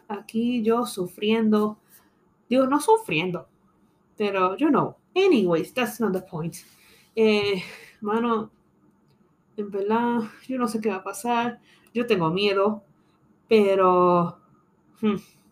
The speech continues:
I don't know. Yo creo estar excited por lo que va a ser Backlash, pero al mismo tiempo es como que de repente ver lo del viejo y como que maldita sea. Ugh, I don't know, tal vez sea yo,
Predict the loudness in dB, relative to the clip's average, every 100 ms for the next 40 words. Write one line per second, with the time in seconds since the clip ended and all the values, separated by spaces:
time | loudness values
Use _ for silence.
0 | _ _ _ _ _ _ 0 2 2 0
1 | -4 -8 _ _ -4 -2 2 2 4 2
2 | 0 -6 _ _ _ 0 2 2 -4 -2
3 | -2 -2 -4 -2 -2 0 -2 -4 -6 -4
4 | -6 -4 -4 -4 -2 2 4 2 -2 -4
5 | -4 -4 -4 -2 -2 -2 -4 -6 -6 -4
6 | -2 -2 -2 -2 -2 -2 -2 0 -2 -2
7 | -2 0 0 0 0 -2 -4 -6 -4 -4
8 | -4 -12 _ -20 -20 _ _ _ _ -2
9 | -2 -2 -14 _ _ -6 -2 0 0 -4
10 | _ -8 -2 -2 0 -2 -2 -6